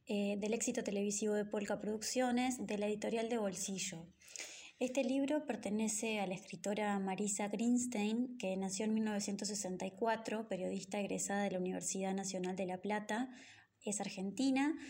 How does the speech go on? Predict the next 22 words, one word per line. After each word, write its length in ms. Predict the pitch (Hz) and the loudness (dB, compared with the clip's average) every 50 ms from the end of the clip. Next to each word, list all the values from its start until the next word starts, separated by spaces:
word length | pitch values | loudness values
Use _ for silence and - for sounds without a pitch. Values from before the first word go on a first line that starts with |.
| - - - - - | -12 -14 -16 -10 -4
trabajó 680 | - 208 214 208 214 214 208 - - 233 226 233 233 - | -2 0 2 2 2 0 0 0 0 2 2 2 2 2
en 220 | - 214 208 208 | 2 2 4 4
El 100 | 208 202 | 4 2
Heraldo 300 | 208 202 214 208 214 226 | 2 2 0 0 0 0
de 100 | 220 208 | 0 2
Buenos 360 | 196 196 196 202 208 202 - | 0 0 0 0 0 0 0
Aires 480 | 233 233 240 240 254 262 262 269 - - - | 2 2 2 4 4 4 2 2 0 -2 -2
y 260 | 208 196 196 202 196 | -2 -2 0 0 0
se 120 | - - | 0 0
desempeñó 600 | 202 202 202 202 - 202 190 180 202 202 208 214 220 | 0 0 0 0 0 -2 0 0 0 0 0 0 2
durante 360 | 220 214 208 202 - 202 196 | 2 2 0 0 0 -2 -2
diez 320 | 185 220 233 233 - - | 0 0 0 0 0 2
años 460 | 247 240 240 233 226 226 233 247 240 | 2 2 2 2 2 2 2 0 0
como 300 | - - 190 190 196 190 | -2 -2 -2 -2 0 0
redactora 480 | 190 190 185 185 185 185 - 202 202 202 | 0 0 0 -2 -2 -2 -2 -2 -2 -2
especial 440 | 202 - - 185 - - 202 202 202 | -2 -2 -2 -2 0 0 0 2 2
de 80 | 196 | 0
política 520 | 196 - 196 180 202 196 - 220 - 202 185 | 0 0 -2 -2 -2 -2 -4 -4 -2 0 0
nacional 500 | 180 175 - - 180 185 190 196 208 233 220 | 0 0 0 0 0 0 0 0 0 0 0
en 100 | 226 190 | 0 0
la 80 | 185 185 | 0 0
revista 480 | 175 185 180 180 170 170 - 196 190 | -2 -2 -2 -2 -4 -4 -4 -4 -2